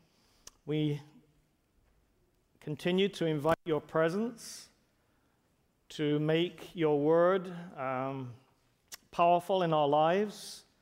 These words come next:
life-changing. So be with everyone here this morning, Lord. Give us an open heart to embrace your truth. In Jesus' name we pray. Amen. The setting for our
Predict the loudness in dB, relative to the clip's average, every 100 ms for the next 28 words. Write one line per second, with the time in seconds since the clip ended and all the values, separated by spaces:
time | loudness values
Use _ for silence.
0 | _ _ _ _ _ _ 0 0 0 -2
1 | 0 0 0 0 -2 -4 -14 _ _ _
2 | _ _ _ _ _ _ -4 0 2 4
3 | 2 4 2 2 0 0 0 -6 -2 0
4 | 0 0 -2 -2 -4 -6 -18 -20 -20 -4
5 | -2 0 -2 0 0 0 -4 -2 0 0
6 | -2 -8 -6 -4 -4 -4 -2 -2 -2 -4
7 | -4 -8 -6 -6 -8 -10 -8 -8 -8 -10
8 | -4 -4 -4 -8 -8 -6 -6 -8 -16 _
9 | _ _ _ _ _ _ -8 -6 -6 -8
10 | -10 -16 _ _ _ _ _ _ _ _
11 | _ _ _ _ _ _ _ _ _ _
12 | _ _ _ _ _ _ _ _ _ _
13 | _ _ -4 -2 4 6 8 4 2 6
14 | 8 8 8 6 2